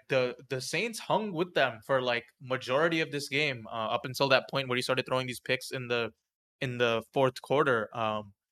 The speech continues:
but, like, this team will only go as far as Jameis takes them, for sure.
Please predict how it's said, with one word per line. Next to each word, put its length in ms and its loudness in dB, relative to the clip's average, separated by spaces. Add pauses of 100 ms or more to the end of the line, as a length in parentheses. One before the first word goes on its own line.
(200)
but, 140 4
like, 180 4
this 200 4
team 260 0
will 160 4
only 180 2
go 160 6
as 160 6
far 280 8
as 140 6
Jameis 340 0
takes 280 0
them, 300 -2
for 120 -6
sure. 360 -6